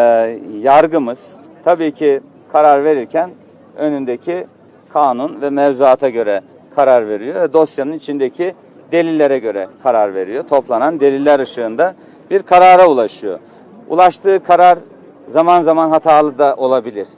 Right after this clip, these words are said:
Yani, e, on iki milyon karar veriliyor yılda,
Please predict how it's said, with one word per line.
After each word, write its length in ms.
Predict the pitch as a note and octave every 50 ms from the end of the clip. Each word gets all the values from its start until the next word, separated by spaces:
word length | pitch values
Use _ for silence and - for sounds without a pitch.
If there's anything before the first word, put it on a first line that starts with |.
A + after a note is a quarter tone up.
| _ -
Yani, 420 | A2+ A#2 A#2+ B2 C3 C3+ A#2+ A2+ - _ _ _ _ - - - -
e, 380 | A2+ A#2 A#2 A2+ A2+ A2+ A2 A2 - _ _ _
on 140 | - D#3 E3
iki 200 | D#3 D3 - D3
milyon 460 | C3 C3 B2 A#2+ B2+ D3 E3+ F3+ - - _ _ _ _ _ _ _ _
karar 400 | - - C#3+ C#3+ D#3 D3+ C#3+ B2
veriliyor 500 | G#2+ G#2+ G2 F#2+ F#2 F#2 F#2 F#2 F2 F2 F#2
yılda, 420 | A2 C3 B2+ B2 G#2+ A#2 A#2 G2